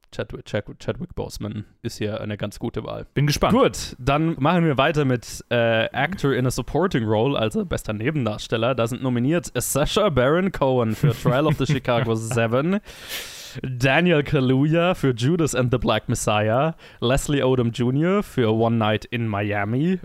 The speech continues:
Speaker 1: Paul Raci, sehr geil, für Sound of Metal
Speaker 2: Mhm.
Speaker 1: und Lakeith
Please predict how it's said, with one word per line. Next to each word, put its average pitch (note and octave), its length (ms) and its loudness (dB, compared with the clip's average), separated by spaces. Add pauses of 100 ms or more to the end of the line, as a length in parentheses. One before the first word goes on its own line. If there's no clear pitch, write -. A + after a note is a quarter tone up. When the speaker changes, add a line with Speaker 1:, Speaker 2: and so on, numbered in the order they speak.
(160)
Speaker 1:
Paul A2 360 2
Raci, B2+ 600 2
sehr A#2+ 360 0
geil, A#2 380 2
für - 160 -2
Sound A2+ 260 2
of A2 120 -4
Metal B2 500 0
Speaker 2:
Mhm. A2+ 320 0 (120)
Speaker 1:
und D#3 520 2
Lakeith B2 500 -2